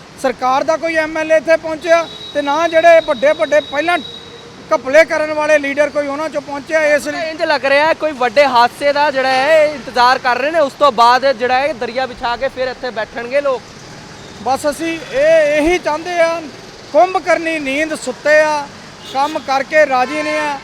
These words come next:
Speaker 1: ਬਸ ਇਹ ਚਾਹੁੰਦੇ ਆ ਵੀ ਵੱਡਾ ਸਕੈਮ ਕੋਈ ਆਵੇ, ਅਸੀਂ ਸਕੈਮ ਕਰੀਏ ਤੇ ਆਰਾਮ ਨਾਲ ਉਹਨੂੰ ਹਜ਼ਮ ਕਰੀਏ। ਅੱਜ ਜਨਤਾ ਨੂੰ ਜ਼ਰੂਰੀ ਹੈ ਕਿ ਜਨਤਾ ਕੁੰਭ, ਜਨਤਾ ਵੀ ਮੈਂ ਕਹੂੰਗਾ ਕੁੰਭ ਕਰਨੀ ਨੀਂਦ ਤੋਂ ਜਾਗੇ ਤੇ ਆਪਣੇ ਹੱਕਾਂ ਦੀ ਆਵਾਜ਼ ਬੁਲੰਦ ਕਰੇ।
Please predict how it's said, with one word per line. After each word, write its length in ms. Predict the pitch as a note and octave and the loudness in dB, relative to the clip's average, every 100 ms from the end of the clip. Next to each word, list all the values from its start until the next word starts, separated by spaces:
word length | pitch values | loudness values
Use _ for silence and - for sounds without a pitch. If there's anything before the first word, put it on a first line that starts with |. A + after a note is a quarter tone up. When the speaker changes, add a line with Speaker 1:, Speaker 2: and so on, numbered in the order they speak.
| - - C4+ | -16 -12 -6
Speaker 1:
ਬਸ 180 | C4+ | -2
ਇਹ 200 | D4 E4+ | 2 2
ਚਾਹੁੰਦੇ 340 | D#4+ C#4+ D4+ D#4+ | 2 -4 -4 -4
ਆ 60 | |
ਵੀ 100 | E4 | -4
ਵੱਡਾ 380 | D#4+ D4+ B3+ D4+ | -6 -6 -2 -2
ਸਕੈਮ 400 | - - C#4 C#4+ | -4 -4 -4 -4
ਕੋਈ 200 | C#4+ C#4+ | -6 -4
ਆਵੇ, 320 | C4+ C#4 D#4 | -2 0 2
ਅਸੀਂ 120 | D4 C4 | 2 -2
ਸਕੈਮ 400 | F#3 B3+ C#4 C#4+ | -6 -4 -4 -6
ਕਰੀਏ 440 | C4+ C#4 D4+ D4 - - - | -6 0 2 2 -2 -16 -6
ਤੇ 80 | C#4+ | -2
ਆਰਾਮ 320 | C#4 C#4+ D4 | -2 -2 -4
ਨਾਲ 120 | C#4+ | -4
ਉਹਨੂੰ 240 | D4 A#3+ | -4 -4
ਹਜ਼ਮ 180 | B3 C#4 | -4 -6
ਕਰੀਏ। 400 | B3+ C#4+ D4 D4 - - - B3+ | -6 -4 -2 -2 -4 -18 -4 -2
ਅੱਜ 100 | C4+ | -2
ਜਨਤਾ 420 | A#3 C4 B3+ D#4 | -4 -4 -4 -6
ਨੂੰ 260 | D#4 D4 C4+ - - - | -4 -6 -10 -18 -20 -12
ਜ਼ਰੂਰੀ 420 | A#3 B3+ C#4+ E4+ | -6 -4 -2 2
ਹੈ 120 | D#4+ D4 | 2 0
ਕਿ 140 | C#4+ | -4
ਜਨਤਾ 540 | A#3+ C4 C#4+ C#4+ C4+ - - - - - - | -8 -6 -2 -2 -2 -8 -20 -20 -20 -20 -10
ਕੁੰਭ, 200 | C#4+ D#4 C#4 | -8 -8 -10
ਜਨਤਾ 380 | C4+ D4 C4 F#4 | -8 -6 4 4
ਵੀ 100 | F4+ | 4
ਮੈਂ 160 | E4+ D#4 | 0 -4
ਕਹੂੰਗਾ 340 | D#4+ D#4+ D#4+ | -4 -2 -4
ਕੁੰਭ 260 | C#4+ D4+ D#4 | -4 -6 -4
ਕਰਨੀ 320 | D4+ D4+ D4 | -4 -4 -6
ਨੀਂਦ 240 | C#4 C4+ B3+ | -6 -6 -4
ਤੋਂ 100 | C#4+ | -4
ਜਾਗੇ 400 | B3+ B3 C#4+ D4+ | -2 -2 0 0
ਤੇ 120 | D4+ | -2
ਆਪਣੇ 300 | C#4 C#4 C4+ | -6 -4 -4
ਹੱਕਾਂ 320 | A#3 - C4 | -4 -4 -8
ਦੀ 120 | B3+ B3+ | -4 -4
ਆਵਾਜ਼ 320 | A#3 A#3+ B3 | -2 -2 -4
ਬੁਲੰਦ 340 | A3 A3 A#3+ | -6 -6 -6
ਕਰੇ। 220 | A3 F3 | -10 -12